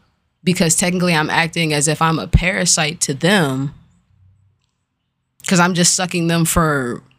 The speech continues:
sucking them dry, basically, of what I wish to possess characteristically," if that's a word, characteristically, yeah. "I'm sucking them dry characteristically of what I want for myself, and I'm not even authentically loving and appreciating who they are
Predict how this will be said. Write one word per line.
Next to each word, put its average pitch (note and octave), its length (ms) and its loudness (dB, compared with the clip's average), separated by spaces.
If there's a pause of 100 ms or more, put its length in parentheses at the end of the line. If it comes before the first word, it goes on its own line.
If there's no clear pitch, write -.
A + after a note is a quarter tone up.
sucking G3 340 -2
them F3+ 140 2
dry, E3+ 340 2
basically, E3 580 0
of D#3 200 0
what E3 400 0
I F3+ 360 0
wish E3 400 -2
to F3+ 100 0
possess D#3+ 460 0
characteristically," D#3 1500 0 (100)
if - 100 -20
that's E3 220 -4
a - 40 -6
word, C2 400 -6
characteristically, E3+ 920 -4
yeah. - 200 -6 (400)
"I'm G3 140 2
sucking F3 300 0
them G#3 160 0
dry F3 200 0
characteristically E3+ 800 0
of D3+ 120 0
what D3+ 280 -2
I E3+ 160 2
want D#3+ 260 -4
for D3 120 -4
myself, C#3 840 0
and E3 120 2
I'm D#3 140 0
not D#3 200 0
even D3+ 200 -4
authentically D3 720 -2
loving D3 380 0
and C#3 120 -4
appreciating C#3 960 0
who E3 320 2
they C#3+ 240 -2
are C3 460 -2